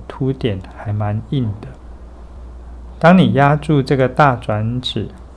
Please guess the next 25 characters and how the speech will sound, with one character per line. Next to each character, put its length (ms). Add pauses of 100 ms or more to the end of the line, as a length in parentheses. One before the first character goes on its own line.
(280)
然 160
后 380
你 160
试 320
着 200
抬 360
起 320 (140)
大 220
腿， 300 (1040)
你 80
会 160
发 300
现 380 (500)
大 180
腿 220
的 160
动 400
作 400 (180)
会 220
以 200
这 140
个 140
大 340
转 440
子， 300